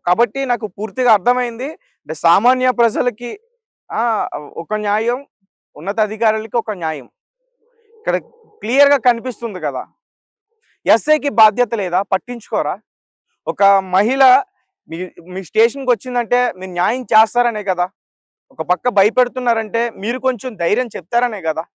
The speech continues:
పట్టించు-, పట్టించుకోకుండా ఇట్లా వదిలేస్తే, పైగా క్రైమ్ బ్రాంచ్ విభాగం సుధాకర్ రెడ్డి అని చెప్పేసి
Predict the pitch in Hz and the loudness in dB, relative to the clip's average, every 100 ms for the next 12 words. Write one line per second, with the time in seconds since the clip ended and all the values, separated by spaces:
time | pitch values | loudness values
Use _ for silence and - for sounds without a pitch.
0 | _ _ _ _ _ _ _ 180 190 262 | _ _ _ _ _ _ _ -4 -2 -6
1 | 214 175 208 208 269 - 269 254 254 240 | -8 -2 0 0 -4 0 2 2 2 2
2 | 240 196 - 226 208 233 240 - 233 233 | 2 2 2 2 2 2 0 0 -4 -4
3 | _ _ _ _ _ _ 180 208 220 - | _ _ _ _ _ _ 0 2 2 -2
4 | - 214 247 269 254 262 262 247 214 190 | 0 2 2 2 4 4 2 -4 -4 0
5 | 233 233 247 262 _ _ 180 208 226 226 | 2 2 0 -8 _ _ 0 2 2 -2
6 | 208 202 214 202 196 208 190 214 208 | -2 -4 -4 -6 -4 -6 -4 -8 -10